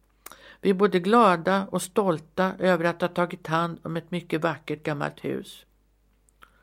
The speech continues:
Och visst lever vi nu ett mer flexibelt liv, min man och jag.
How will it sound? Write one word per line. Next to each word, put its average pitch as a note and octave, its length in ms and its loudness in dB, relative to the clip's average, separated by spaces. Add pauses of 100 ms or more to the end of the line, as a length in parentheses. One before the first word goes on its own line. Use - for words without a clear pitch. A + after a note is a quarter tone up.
(280)
Och - 400 -2
visst F3+ 240 0
lever F3 260 6
vi E3+ 140 0
nu D#3+ 220 -2
ett F3+ 120 -8
mer F3 220 2
flexibelt D#3 800 -4
liv, F3+ 380 -2 (320)
min E3+ 180 -6
man D3 300 -2
och D3+ 80 -2
jag. D3+ 280 -4